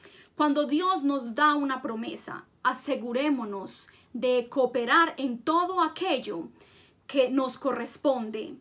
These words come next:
pero no tratemos de ayudarle a Dios. Él solo hará lo que nos ha prometido. Dios no necesita nuestra ayuda. Él se basta todo, solo porque Él es todopoderoso. Él no necesita que nadie le ayude.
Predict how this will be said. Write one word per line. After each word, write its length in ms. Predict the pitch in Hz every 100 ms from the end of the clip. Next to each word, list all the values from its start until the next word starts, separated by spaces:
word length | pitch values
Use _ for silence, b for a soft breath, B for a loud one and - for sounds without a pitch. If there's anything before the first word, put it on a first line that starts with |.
| -
pero 220 | 254 247
no 220 | 254 294
tratemos 640 | 330 320 339 349 285 233
de 120 | 208
ayudarle 640 | 233 220 220 254 269 247 220
a 100 | 226
Dios. 400 | 226 254 233 - B B B
Él 220 | 262 277
solo 680 | - 339 359 392 254 220 - -
hará 320 | 254 247 311 294 -
lo 360 | 262 262 240
que 160 | 254 247
nos 300 | 247 233 -
ha 280 | - 311 311
prometido. 720 | - 262 233 220 254 233 214 -
Dios 340 | 214 240 254
no 180 | 254 254
necesita 800 | 262 254 - - - 294 269 -
nuestra 420 | - 214 - 226
ayuda. 440 | 233 247 220 220 226 B B B
Él 340 | 277 339 381 330
se 220 | - 233
basta 480 | 233 - - 233 233
todo, 440 | 294 262 214 - B B
solo 380 | - 311 247 208
porque 300 | 240 240 247
Él 100 | 254
es 180 | 247
todopoderoso. 1120 | - 330 403 285 247 240 233 233 - - 220 - B B
Él 140 | 240 269
no 80 |
necesita 520 | 294 320 302 262 240 277
que 160 | 277
nadie 380 | 240 269 302 277
le 100 | 226
ayude. 440 | 214 233 214 208